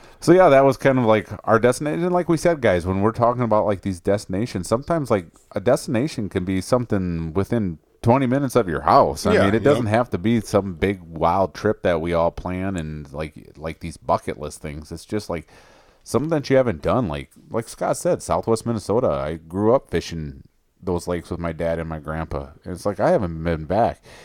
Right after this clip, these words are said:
Speaker 1: It'd be fun. We used to go up to Lake Wilson and catch really nice perch. Now, I don't know, like, if it's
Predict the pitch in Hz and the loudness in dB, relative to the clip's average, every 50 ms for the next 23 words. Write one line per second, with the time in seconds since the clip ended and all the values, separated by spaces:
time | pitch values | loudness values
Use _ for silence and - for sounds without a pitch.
0 | - - - 80 190 202 - - 165 156 117 110 156 196 175 - - 90 95 92 | -14 -4 -4 -2 0 0 0 2 2 2 2 2 2 2 0 -2 -2 2 2 2
1 | 85 - 82 82 95 98 - - 85 98 120 - - 78 73 76 - - 80 - | 2 2 0 0 0 0 0 0 2 2 2 0 -2 -8 -10 -8 -6 -6 -6 -6
2 | - 80 82 95 107 107 98 90 92 87 85 - - - 113 92 67 - - - | -4 -2 0 2 4 4 2 2 -2 -4 -4 -6 -2 0 0 0 0 -4 -8 -6
3 | 90 90 92 107 120 127 120 110 107 107 104 104 98 92 87 80 - 90 80 85 | -4 0 0 2 2 2 0 2 2 2 2 2 2 2 0 -2 -4 -8 -6 -6
4 | 87 - - - - | -8 -8 -8 -16 -18